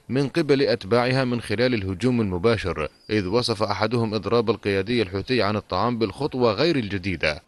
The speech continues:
لكون ملايين اليمنيين مضربين عن الطعام إجباريا منذ سنوات أعقبت الانقلاب والحرب، حيث باتت أسر يمنية تتناول وجبة طعام واحدة في اليوم،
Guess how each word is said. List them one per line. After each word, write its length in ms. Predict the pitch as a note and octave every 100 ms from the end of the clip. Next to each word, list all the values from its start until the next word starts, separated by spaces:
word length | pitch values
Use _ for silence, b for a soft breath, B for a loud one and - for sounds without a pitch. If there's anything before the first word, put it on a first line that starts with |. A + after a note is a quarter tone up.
| A2+
لكون 540 | G#2 - A#2+ D3 C#3
ملايين 380 | A2+ G2+ A#2 G#2+
اليمنيين 600 | G2+ G2 F2+ F2+ B2 G#2+
مضربين 520 | A#2+ A2+ B2 D3 D3
عن 160 | A2+ B2
الطعام 400 | - F#2+ B2 B2
إجباريا 840 | G#2+ F#2 F#2 G#2+ B2+ G2+ A2+ A#2+ - A#2
منذ 280 | D3 C3
سنوات 560 | B2 A#2 G#2 G2 C3+ C#3+
أعقبت 460 | B2 G#2 B2 B2 A#2
الانقلاب 580 | G#2 A#2+ - A2+ A2
والحرب، 600 | G2 E2 - A#2+ A#2+ E2 D#2 _ _
حيث 300 | - A2+ A2
باتت 400 | F#2 G2 A2+ G#2+
أسر 280 | G2 A2 G#2+
يمنية 480 | G2+ F#2 F#2+ A2+ B2+
تتناول 760 | A2 A2+ G#2+ G#2 B2 D3+ A#2+ G2+
وجبة 320 | A2 G2 A2 G#2+
طعام 260 | G#2+ A2+
واحدة 400 | G2+ G#2+ G#2 G2
في 120 | F#2
اليوم، 360 | E2+ F2+ C3 B2